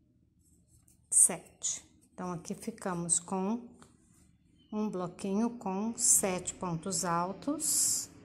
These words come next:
Olha, um, dois, três, quatro, cinco, seis, sete. Sete pontos altos. Vamos fazer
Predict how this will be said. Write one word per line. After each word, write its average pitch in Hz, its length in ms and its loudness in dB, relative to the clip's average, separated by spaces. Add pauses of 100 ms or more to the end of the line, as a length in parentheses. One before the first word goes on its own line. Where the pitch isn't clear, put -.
(200)
Olha, 185 220 -10 (260)
um, 202 320 0
dois, 180 380 -2
três, 170 400 -6
quatro, 170 340 -6
cinco, 165 320 -2
seis, 220 360 2
sete. - 680 4 (640)
Sete - 460 0
pontos 175 440 -4
altos. 196 500 -2
Vamos 208 300 4
fazer 185 380 -2